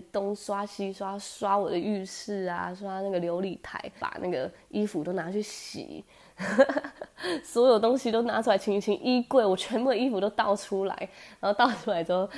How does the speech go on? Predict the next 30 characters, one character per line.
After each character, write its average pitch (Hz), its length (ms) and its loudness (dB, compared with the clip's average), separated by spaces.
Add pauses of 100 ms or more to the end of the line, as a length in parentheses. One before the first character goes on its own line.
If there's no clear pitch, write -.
(120)
再 285 120 2
把 226 100 2
它 233 80 -2
一 240 100 2
件 240 220 6
一 - 20 6
件 226 160 8
折 180 300 4
回 165 140 4
去。 170 280 2 (580)
<laughs> - 800 -6
我 311 120 2
觉 330 100 2
得 392 80 2
这 440 140 0
是 440 120 4
一 392 40 6
个 320 160 6
非 320 340 4
常 277 240 -2
非 311 60 2
常 285 120 2
有 247 120 0
成 247 280 -6
就 294 220 0
感 220 180 -6
的 190 80 -8
事， 247 380 -4
而 233 80 0
且 233 180 0